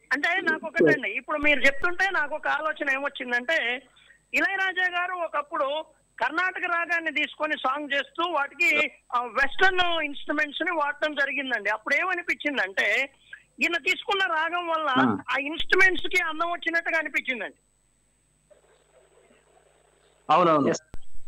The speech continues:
Speaker 1: So, అలా
Speaker 2: ఇప్పుడు
Speaker 1: ఎందుకంటే మొట్టమొదట మనకి ఇలా చేసిన వాళ్ళలో ఇళయరాజా గారి పేరే మనం చెప్పుకోవాల్సి ఉంటుంది.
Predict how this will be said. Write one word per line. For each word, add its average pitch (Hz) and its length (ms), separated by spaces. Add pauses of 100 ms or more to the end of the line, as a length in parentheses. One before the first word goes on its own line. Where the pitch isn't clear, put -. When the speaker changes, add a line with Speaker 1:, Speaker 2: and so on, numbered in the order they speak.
(580)
Speaker 1:
So, 233 60
అలా 220 400
Speaker 2:
ఇప్పుడు - 260
Speaker 1:
ఎందుకంటే 349 280
మొట్టమొదట 339 540
మనకి 302 340
ఇలా 277 200 (120)
చేసిన 302 240
వాళ్ళలో 311 420
ఇళయరాజా 285 600
గారి 262 120
పేరే 269 300
మనం 240 340
చెప్పుకోవాల్సి 220 640
ఉంటుంది. 190 560